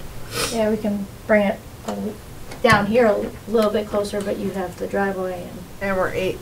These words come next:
Speaker 2: we really can only save eight feet, eight and a half feet on that side, 'cause you're in the fifty at that point.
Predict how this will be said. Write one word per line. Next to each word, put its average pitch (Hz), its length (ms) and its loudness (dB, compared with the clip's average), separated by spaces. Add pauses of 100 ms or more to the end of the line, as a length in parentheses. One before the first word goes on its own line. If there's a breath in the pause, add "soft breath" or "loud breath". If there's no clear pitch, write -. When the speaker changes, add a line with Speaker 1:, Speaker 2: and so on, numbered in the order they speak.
Speaker 2:
we 180 140 -2
really 165 320 2
can 175 140 -4
only 165 240 0
save 147 280 2
eight 147 260 2
feet, 160 340 -2 (260)
eight 160 180 -2
and 165 100 -6
a - 20 -4
half 147 260 -4
feet 151 220 -2
on 143 100 -4
that 143 220 -4
side, 147 260 -2
'cause - 180 -6
you're 156 140 2
in 151 100 0
the 147 80 0
fifty - 520 2
at - 140 -4
that - 120 -6 (160)
point. - 220 2